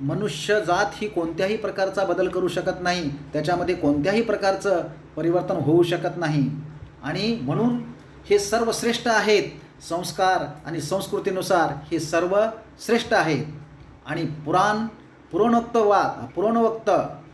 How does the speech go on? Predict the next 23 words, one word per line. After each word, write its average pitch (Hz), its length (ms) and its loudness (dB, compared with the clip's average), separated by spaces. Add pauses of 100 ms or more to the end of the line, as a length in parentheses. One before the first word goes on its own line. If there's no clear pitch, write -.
(240)
म्हणजेच 180 500 2 (920)
हे 190 120 6
आहेत, 208 320 4 (640)
त्याच्यामध्ये 190 560 -2
अनेक 240 280 2
प्रकारचे 196 680 -2 (420)
अठरा 233 280 0
पुराणं 208 340 4
आहेत. 180 300 2 (320)
तर 156 60 -2
त्या 165 220 -2 (120)
अठरा 147 280 -2
पुराणामध्ये, 190 800 0 (1500)
अ, 151 60 0 (520)
महत्त्वाचे 196 720 2
ब्रह्मपुराण 202 640 0
आहे, 180 520 -2 (180)
नारद 170 440 0
पुराण 196 240 0
आहे, 165 520 0
लिंग 196 280 -2
पुराण 185 360 0
आहे, 165 320 0